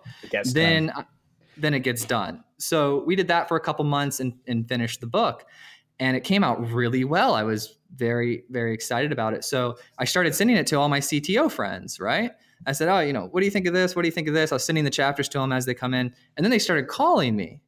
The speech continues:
Speaker 2: and saying, and then we were talking for, like, thirty, forty minutes about the book, about the
Speaker 1: Huh.
Speaker 2: chapter, you know, like, how I covered it, what was covered, so on and so forth. And,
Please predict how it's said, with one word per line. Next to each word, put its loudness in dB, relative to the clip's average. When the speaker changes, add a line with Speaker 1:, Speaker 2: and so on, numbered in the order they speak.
Speaker 2:
and -2
saying, 0
and -2
then 0
we 4
were 4
talking 2
for, -2
like, -2
thirty, 0
forty 0
minutes 0
about -2
the -8
book, 0
about -2
the 4
Speaker 1:
Huh. 6
Speaker 2:
chapter, -2
you -2
know, 2
like, 0
how 0
I 2
covered -2
it, 0
what 0
was -2
covered, -4
so -2
on 0
and -4
so -2
forth. -4
And, 0